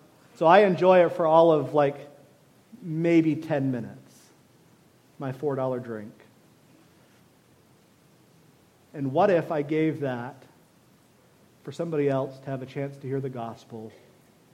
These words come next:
so that they could enjoy eternity? You know what that takes?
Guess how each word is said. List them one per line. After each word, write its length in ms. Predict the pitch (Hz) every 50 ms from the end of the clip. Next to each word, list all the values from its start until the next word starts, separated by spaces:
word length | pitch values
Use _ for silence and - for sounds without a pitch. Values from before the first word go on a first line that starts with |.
| _ _ _
so 200 | - - - 131
that 180 | 123 127 - -
they 160 | 165 190 185
could 220 | 185 - 160 156
enjoy 580 | 170 170 131 113 117 139 143 143 139 139 143 135 - - - _ _ _ _ _ _ _ _ _ _ _ _ _ _ _ _ _ _ _ _ _ _ _ _ _ _ _ _ _ _ _ _ _ _ _ - -
eternity? 540 | 127 117 - - 135 123 110 117 110 - - - _ _ _ _ _ _ _ _ _ _ _ _ _ _ _ _ _ _ _ _ _ _ _ -
You 80 | 165 165
know 40 |
what 80 | 202 214
that 140 | 240 220 -
takes? 480 | 196 202 214 247 - - - - -